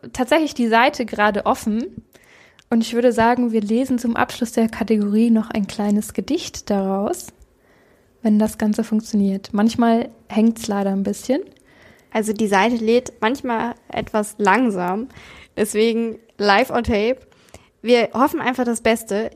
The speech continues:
Speaker 2: Währenddessen kann ich ja verraten, Lukas schreibt, glaub ich, auch selber Gedichte. Ich hab nämlich auf der Seite auch einen Reiter gesehen, dass er auch Gedichte verfasst.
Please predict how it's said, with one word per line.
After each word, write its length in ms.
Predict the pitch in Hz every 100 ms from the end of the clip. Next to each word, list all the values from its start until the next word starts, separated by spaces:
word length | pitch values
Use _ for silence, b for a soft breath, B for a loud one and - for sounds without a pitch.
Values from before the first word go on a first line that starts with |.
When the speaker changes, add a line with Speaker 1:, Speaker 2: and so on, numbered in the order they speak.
| -
Speaker 2:
Währenddessen 460 | 240 247 254 269
kann 180 | 247 247
ich 120 | 277
ja 120 | 311 220
verraten, 600 | 196 180 175 190 233 220
Lukas 320 | 214 233 - 240
schreibt, 260 | 233 226
glaub 160 | - 220
ich, 140 | 220
auch 80 | 202
selber 300 | 220 285 370
Gedichte. 400 | 190 185 - -
Ich 100 | 190
hab 120 | 220
nämlich 400 | 254 226 220 226 220
auf 100 | 208
der 140 | 202
Seite 260 | 208 220 -
auch 60 |
einen 100 | 202
Reiter 340 | 185 208 - 214
gesehen, 440 | 190 180 185 233 B B B B
dass 320 | - 214 - -
er 320 | 202 202 220 -
auch 200 | 294 -
Gedichte 400 | 247 185 175 -
verfasst. 520 | - 190 - 175 -